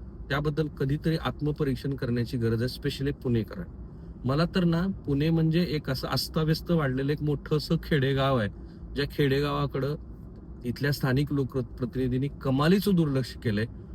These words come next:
आणि आपल्याला सगळं कळतं अशा आविर्भावात असलेले आत्ताचे, अ, काही मोजके पुण्यातले लोक यांनी सुद्धा मूलभूत गोष्टीवरती कधीच विचा-, वि-, प्रश्न विचारले नाहीत, त्याप्रमाणे मतदान केलं नाही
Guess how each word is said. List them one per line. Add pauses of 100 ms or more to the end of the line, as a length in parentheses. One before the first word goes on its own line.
(200)
आणि
आपल्याला
सगळं
कळतं (460)
अशा
आविर्भावात
असलेले (420)
आत्ताचे,
अ,
काही
मोजके
पुण्यातले
लोक (420)
यांनी
सुद्धा
मूलभूत
गोष्टीवरती
कधीच (120)
विचा-,
वि-,
प्रश्न
विचारले
नाहीत,
त्याप्रमाणे
मतदान
केलं
नाही